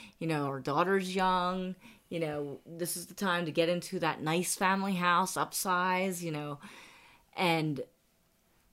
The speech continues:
we pressed on. We had them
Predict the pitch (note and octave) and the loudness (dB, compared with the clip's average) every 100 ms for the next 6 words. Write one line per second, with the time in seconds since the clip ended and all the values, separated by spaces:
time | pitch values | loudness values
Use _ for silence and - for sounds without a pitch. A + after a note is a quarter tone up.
0 | - - - A#3 A3 - G#3 B3 - B3+ | -20 -14 0 4 4 8 10 10 8 8
1 | B3+ C4 B3 F3 F3 F3 E3 D#3+ D#3+ D#3+ | 10 8 4 6 8 8 8 10 10 8
2 | E3 D3+ D3 C#3+ | 4 4 2 -2